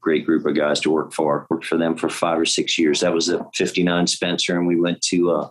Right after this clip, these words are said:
went to East Loma Harris. We wound up taking that to, um, did a lot of stuff in the Bahamas, Southern Bahamas, and, uh, and they let me carry charters on it while we were here in Stewart. And we wound up taking that to, uh,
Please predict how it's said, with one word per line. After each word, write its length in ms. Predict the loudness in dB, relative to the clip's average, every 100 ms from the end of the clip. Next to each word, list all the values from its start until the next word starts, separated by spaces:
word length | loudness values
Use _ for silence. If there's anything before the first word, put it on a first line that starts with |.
| _
went 180 | 0 2
to 80 | 2
East 220 | 2 2
Loma 220 | 0 0
Harris. 420 | 0 0 0 -2
We 100 | -2
wound 260 | 0 0 -2
up 100 | -4
taking 360 | -2 -2 0 -2
that 260 | -2 -6 -4
to, 400 | 0 2 2 2
um, 360 | 2 0 -2 -6 _ _ _ -4
did 100 | 0
a 60 | 2
lot 140 | 0
of 60 | -2
stuff 300 | -2 -2 -2
in 80 |
the 60 | -2
Bahamas, 520 | -2 -2 -2 0 -2 -2 0
Southern 300 | 0 0 0
Bahamas, 720 | -2 -2 -2 0 0 -2 -4 -4
and, 360 | -4 -2 0
uh, 120 | 0
and 140 | 0 2
they 100 | 2
let 180 | 0 -2
me 100 | -4
carry 300 | -2 0 0
charters 420 | 0 0 0 0
on 140 | -2
it 100 | -2
while 180 | 0 2
we 120 | 2
were 80 | 0
here 180 | -2 -4
in 100 | -2
Stewart. 520 | -2 2 2 2 -2 0
And 120 | 2
we 80 | 4
wound 280 | 2 0
up 80 | 0
taking 320 | 0 0 0
that 260 | 0 -2 -4 -2
to, 340 | 0 0 -2 -6
uh, 320 | -4 -2